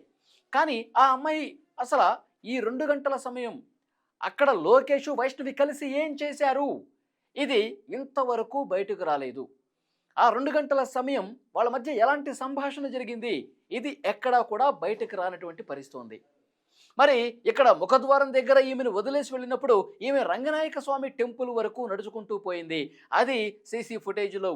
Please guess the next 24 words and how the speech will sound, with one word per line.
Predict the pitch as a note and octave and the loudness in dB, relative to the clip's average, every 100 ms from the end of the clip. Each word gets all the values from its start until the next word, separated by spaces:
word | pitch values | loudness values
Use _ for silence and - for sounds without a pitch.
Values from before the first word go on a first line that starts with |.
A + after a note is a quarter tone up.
| C3 | -6
ఉందని | G3+ A3 G3 | -4 -4 -4
చెప్తా | F#3 G3 F3 | -6 -4 -4
ఉన్నారు. | E3+ D#3+ C#3+ C3+ _ _ _ _ F#3+ | 0 0 -2 -6 _ _ _ _ -6
ఇతను | A3 B3+ G#3+ G3+ C4 _ _ B2+ | -2 -2 -4 -8 -14 _ _ 2
లోకేష్ | G3 B3 D4+ C4+ G3+ | 4 6 2 -2 -4
వెళ్ళిపోయిన | G3+ D#4+ D#4+ D4+ C#4+ | -2 -2 0 -2 0
తర్వాత | C4 B3 B3 | -2 -2 2
కూడా | B3 A3+ G#3+ | 4 4 2
చాలాసేపు | G#3+ C4+ C4+ B3+ A#3+ A#3+ F3 - - D#3+ | -2 0 -2 0 -2 0 -4 -4 0 4
ఆ | G#3+ C#3 | 4 4
రంగనాథ | D3+ A#3 B3+ B3+ | -4 -4 -2 -4
స్వామి | A#3+ B3+ B3 A3+ | -6 -6 -4 -6
టెంపుల్ | A3+ B3 A#3+ | -6 -4 -2
దగ్గర, | A#3+ C4 C#4 C#4 _ _ - | 0 2 0 -2 _ _ -2
ఆ | G#3+ A3 D#3 | 2 2 2
గండికోట | F3+ B3+ - C4 B3 - | -6 -4 0 0 0 -4
పర్యాటక | E3 B3 C#4 C4+ B3 | -2 2 2 0 -4
ప్రాంతంలోనే | A#3+ A#3 A#3 A3+ A#3 B3 | -6 -6 -8 -6 -4 -4
ఈమె | A3+ A3 | -6 -6
తచ్చాడుతూ | F3+ B3 B3 B3 A#3 G#3 | -6 -2 -2 -2 -8 -8
ఉంది, | A#3 G#3+ | -10 -12
తిరుగుతూ | F#3 A3+ C4 A#3+ A3+ | -12 -10 -4 -4 -4
ఉందని | A3 G3+ | -8 -8
చెప్పి | A3 | -8